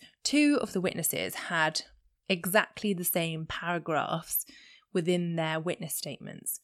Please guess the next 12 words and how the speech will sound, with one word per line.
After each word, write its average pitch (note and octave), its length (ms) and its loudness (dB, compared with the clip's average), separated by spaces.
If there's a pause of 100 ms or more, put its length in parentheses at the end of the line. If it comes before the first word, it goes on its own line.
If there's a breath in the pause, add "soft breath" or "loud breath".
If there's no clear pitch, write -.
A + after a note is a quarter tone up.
(140)
word F3 400 4
for - 200 -6
word, D#3+ 520 -2 (240)
including F#3+ 1040 4 (440)
a F3 60 -4
spelling D#3+ 400 0
mistake. - 600 -4 (280)
And A3+ 100 6
this C#4+ 140 6
was A#3 160 0
raised, D#3+ 500 4 (120)
and F3 520 2